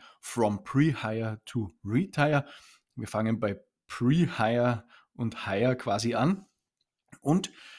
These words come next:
schauen uns in einer kleinen Serie das Thema Candidate Experience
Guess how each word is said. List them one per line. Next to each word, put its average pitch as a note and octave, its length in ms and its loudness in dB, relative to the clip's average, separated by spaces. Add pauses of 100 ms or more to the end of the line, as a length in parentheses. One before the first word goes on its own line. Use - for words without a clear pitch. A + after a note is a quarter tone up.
schauen A2+ 360 -2
uns A#2 580 -6
in B2 180 -4
einer A2 600 -6 (140)
kleinen A#2+ 260 0
Serie B2+ 580 -4 (540)
das B2+ 120 -4
Thema A#2 220 0
Candidate A2 500 -4
Experience G#2+ 640 -4